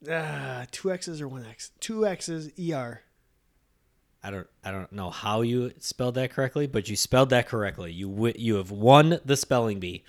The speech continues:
Speaker 1: With two?
Speaker 2: Two X's. Who, who
Speaker 1: I think,
Speaker 2: would
Speaker 1: I think
Speaker 2: spell
Speaker 1: we gotta,
Speaker 2: something with
Speaker 1: it's
Speaker 2: two
Speaker 1: Urban
Speaker 2: X's like
Speaker 1: Dictionary.
Speaker 2: that?
Speaker 1: It should be three X's.
Speaker 2: It should be three X's. And that's what I was hoping you would go for.
Speaker 1: <clears throat>
Speaker 2: All right.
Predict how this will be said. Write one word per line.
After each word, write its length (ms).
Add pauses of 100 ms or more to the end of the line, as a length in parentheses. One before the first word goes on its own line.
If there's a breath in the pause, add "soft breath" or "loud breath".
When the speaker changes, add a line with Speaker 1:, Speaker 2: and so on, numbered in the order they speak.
Speaker 1:
With 240
two? 340 (260)
Speaker 2:
Two 340
X's. 560 (1040)
Who, 340 (360)
who 120
Speaker 1:
I 80
think, 180
Speaker 2:
would 160
Speaker 1:
I 40
think 160
Speaker 2:
spell 80
Speaker 1:
we 60
gotta, 100
Speaker 2:
something 300
with 100
Speaker 1:
it's 100
Speaker 2:
two 80
Speaker 1:
Urban 140
Speaker 2:
X's 120
like 100
Speaker 1:
Dictionary. 260
Speaker 2:
that? 60
Speaker 1:
It 60
should 160
be 80
three 340
X's. 520 (100)
Speaker 2:
It 140
should 340
be 120
three 340
X's. 540 (200)
And 160
that's 200
what 100
I 40
was 120
hoping 300
you 60
would 120
go 160
for. 220
Speaker 1:
<clears throat> 520
Speaker 2:
All 140
right. 180